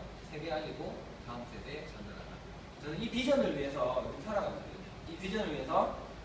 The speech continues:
제 시간을 조금 쓰고 있고요. 이 비전을 위해서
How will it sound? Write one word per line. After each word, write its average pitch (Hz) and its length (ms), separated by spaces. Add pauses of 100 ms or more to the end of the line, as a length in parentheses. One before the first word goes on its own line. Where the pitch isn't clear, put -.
제 - 60
시간을 254 420
조금 - 280 (420)
쓰고 190 160
있고요. - 240 (540)
이 151 80
비전을 185 360
위해서 - 440